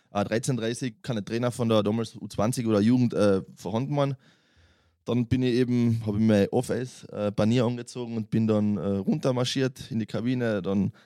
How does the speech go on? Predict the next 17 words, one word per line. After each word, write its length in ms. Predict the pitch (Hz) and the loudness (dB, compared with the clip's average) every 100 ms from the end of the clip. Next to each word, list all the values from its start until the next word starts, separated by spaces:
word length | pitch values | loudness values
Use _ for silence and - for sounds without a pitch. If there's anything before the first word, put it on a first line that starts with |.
| _ | _
sagst 260 | - 110 110 | -10 -6 -2
du 20 | |
einmal, 160 | 110 104 | 0 2
wenn 60 | 104 | 2
einiges 280 | 113 110 - | 0 -2 -6
grüß, 300 | - 127 127 | -6 -4 -2
Jungs, 360 | 123 123 135 127 | -2 -2 -4 -2
und 200 | 117 104 - - _ _ _ | -2 -2 -4 -20 _ _ _
drei 260 | - 98 117 | -4 0 2
sagen 200 | 131 117 | 0 -2
was 100 | 104 | -2
zurück 200 | 131 117 | -2 -2
und 120 | 110 | -2
siebzehn 500 | 131 123 120 113 110 | -4 -2 -4 -2 -4
sehen 240 | - 117 | -2 -2
die 80 | 139 | 0
nicht. 260 | 143 143 | 0 -2